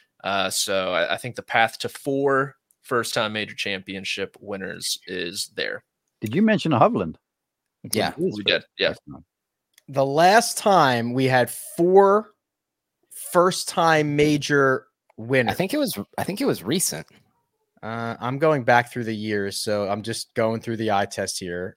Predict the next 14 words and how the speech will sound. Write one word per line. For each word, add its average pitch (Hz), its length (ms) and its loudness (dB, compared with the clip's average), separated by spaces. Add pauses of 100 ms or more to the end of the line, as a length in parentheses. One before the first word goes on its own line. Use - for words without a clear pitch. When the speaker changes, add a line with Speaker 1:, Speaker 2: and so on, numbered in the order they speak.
(140)
Speaker 4:
Uh, 98 380 -6 (140)
I 120 200 4
believe 143 440 0
it 127 140 -4
was 110 640 0
Speaker 3:
Twenty 156 200 2
eleven, 127 440 4
I 92 140 -2
think. 95 400 -8
Twenty, 127 320 -2 (360)
twenty 117 680 -2 (1000)
twelve? 107 140 0
Speaker 4:
No, 120 320 6
eleven. 202 300 -2